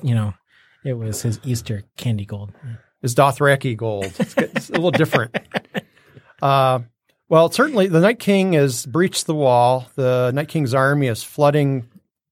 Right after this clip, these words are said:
Speaker 2: down to the northern part of Westeros. They'll probably hit the, uh, the, the Carhold guys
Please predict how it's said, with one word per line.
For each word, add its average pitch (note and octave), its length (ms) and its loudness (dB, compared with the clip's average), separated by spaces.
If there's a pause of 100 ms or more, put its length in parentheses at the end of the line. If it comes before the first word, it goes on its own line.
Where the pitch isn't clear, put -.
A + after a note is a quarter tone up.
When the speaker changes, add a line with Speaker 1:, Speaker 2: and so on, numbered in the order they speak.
(120)
Speaker 2:
down C#3 320 2
to B2+ 80 -2
the A#2 80 -6
northern C3 260 0
part C3 260 0
of A2+ 80 -4
Westeros. B2+ 920 0 (540)
They'll C3 160 2
probably D3 380 2
hit C#3+ 220 0 (100)
the, B2 200 -2
uh, A2+ 360 0 (680)
the, B2+ 520 -6 (280)
the A#2+ 80 -10
Carhold C#3 600 0
guys C3 680 2